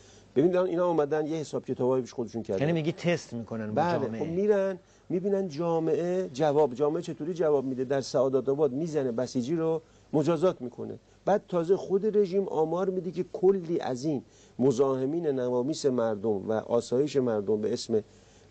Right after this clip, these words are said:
Speaker 1: رذیلانه و دجالگرانه ناهیان از منکر گوشمالی داده شدن و مجازات شدن.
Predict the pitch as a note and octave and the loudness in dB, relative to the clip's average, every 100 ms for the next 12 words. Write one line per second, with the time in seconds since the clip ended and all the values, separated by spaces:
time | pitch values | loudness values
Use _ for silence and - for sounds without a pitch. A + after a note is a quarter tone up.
0 | - A#2 B2 G#2+ B2+ B2 B2+ B2 A2 A#2 | -4 -2 0 2 4 4 4 0 0 0
1 | G#2+ G#2+ A2 G2+ A2 G#2+ A#2 A2+ A#2+ B2 | 0 0 0 2 2 2 0 2 2 2
2 | A2+ B2 A#2+ A#2 A2 A#2 D3+ E3 E3+ C#3+ | 0 0 2 0 0 -2 -2 0 -2 0
3 | E3 F#3+ F3 C3+ - G#2 G2 - C#3 C#3+ | 2 2 2 -2 -6 -8 -4 -2 2 2
4 | C#3 C3 D3+ - G2+ | 2 2 0 -2 -8